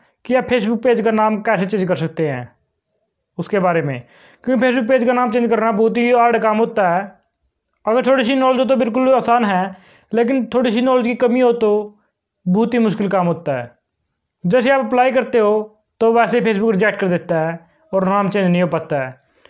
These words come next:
और कई बार ऐसा होता है कि बहुत ज़्यादा ज़रूरत होती है Facebook पेज के नाम चेंज करने की। आज मैं आपको उसके बारे में बताना चाहूँगा। आपको क्या करना है, सबसे पहले आपको पेज मैनेजर डाउनलोड कर लेना है।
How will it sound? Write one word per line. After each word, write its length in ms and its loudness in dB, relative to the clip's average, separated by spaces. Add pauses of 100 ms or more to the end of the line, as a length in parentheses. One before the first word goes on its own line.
(180)
और 140 -4
कई 120 4
बार 140 2
ऐसा 100 2
होता 180 0
है 60 0
कि 80 2
बहुत 240 2
ज़्यादा 240 0
ज़रूरत 260 0
होती 240 -2
है 160 2 (300)
Facebook 420 -2
पेज 220 0
के 120 2
नाम 240 0
चेंज 180 0
करने 260 -2
की। 180 -8 (1800)
आज 160 2
मैं 80 2
आपको 140 2
उसके 180 0
बारे 180 4
में 60 -2
बताना 160 0
चाहूँगा। 300 2 (1900)
आपको 260 0
क्या 140 0
करना 260 0
है, 260 -4 (520)
सबसे 340 -2
पहले 340 0
आपको 300 0
पेज 360 0
मैनेजर 220 2
डाउनलोड 260 2
कर 80 2
लेना 240 -2
है। 180 -10